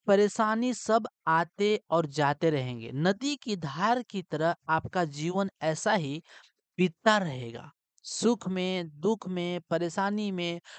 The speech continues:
लोग बुरा भला बोलेंगे, सब बोलते रहेंगे। आपका जीवन है आपको जीने के लिए और दूसरे को compare नहीं करना है।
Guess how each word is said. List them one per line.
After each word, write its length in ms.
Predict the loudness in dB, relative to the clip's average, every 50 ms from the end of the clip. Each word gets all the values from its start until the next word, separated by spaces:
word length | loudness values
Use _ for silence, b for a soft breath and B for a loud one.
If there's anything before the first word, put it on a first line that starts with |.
| B 0
लोग 400 | 4 6 8 8 6 6 2 2
बुरा 260 | 2 4 6 6 6
भला 300 | 4 4 2 2 2 2
बोलेंगे, 420 | 2 0 0 -2 -2 -4 -4 -8
सब 300 | -10 -8 0 2 2 2
बोलते 540 | 2 2 2 2 2 2 0 -2 -2 -2 -2
रहेंगे। 420 | -2 -2 -4 -4 -6 -8 -10 -14 -16 _ _ _ _ _ _ _ _ _ 6
आपका 560 | 8 10 8 8 6 _ _ 0 2 2 2
जीवन 500 | 2 0 -2 0 2 4 4 4 2 0
है 300 | 0 0 0 0 0 -2 b b b b b _ _ _ 4
आपको 600 | 6 6 6 4 _ _ _ _ 6 8 8 8
जीने 380 | 6 4 0 2 2 2 0
के 140 | 0 -4 -6
लिए 260 | -8 -8 -12 -14 -18 -20 _ _ _ _ _ _ _ _ _ _ B B B 8
और 80 | 8
दूसरे 460 | 8 8 6 2 4 2 2 2 2
को 200 | 4 6 6 6
compare 480 | 6 4 0 -2 0 0 2 2 2 2
नहीं 400 | 0 -2 -2 -2 0 2 0 2
करना 400 | 2 0 -2 -2 -2 -4 -4 -6
है। 140 | -6 -10